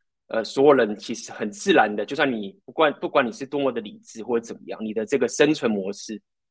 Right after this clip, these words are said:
就会冒出来，你满脑子会想着说，“那我到底该怎么样可以生存下去？”这是一个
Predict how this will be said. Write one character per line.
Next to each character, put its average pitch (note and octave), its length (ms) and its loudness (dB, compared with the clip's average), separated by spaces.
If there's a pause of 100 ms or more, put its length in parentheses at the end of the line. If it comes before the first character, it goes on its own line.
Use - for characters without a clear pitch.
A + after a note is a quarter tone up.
(520)
就 B2 200 2
会 A2 380 0
冒 A#2 160 4
出 - 180 -8
来， D#2 220 -14
你 A2+ 100 -6
满 B2+ 140 4
脑 E3 180 8
子 A#2 160 -4
会 C3 160 0
想 A#2 160 -6
着 F#2 120 -12
说 A2 180 -10
，“那 A2+ 200 -4
我 F#2+ 180 -12
到 B2 180 -2
底 G2 100 -10
该 G#2+ 160 -8
怎 G2+ 80 -16
么 F#2+ 80 -10
样 G2+ 80 -12
可 G#2+ 60 -16
以 G#2 60 -14
生 G2+ 180 -12
存 G2 160 -6
下 G2+ 160 -6
去？” - 240 -12
这 A#2 140 -4
是 A#2+ 100 -4
一 - 20 -2
个 G#2+ 240 2